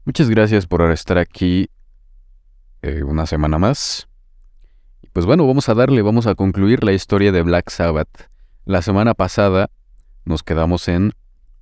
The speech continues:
cuando Ozzy fue despedido, eh, básicamente por culpa de la cocaína de la banda.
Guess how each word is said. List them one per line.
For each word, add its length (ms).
cuando 760
Ozzy 440
fue 220
despedido, 640
eh, 320
básicamente 480
por 160
culpa 260
de 60
la 100
cocaína 480
de 60
la 100
banda. 360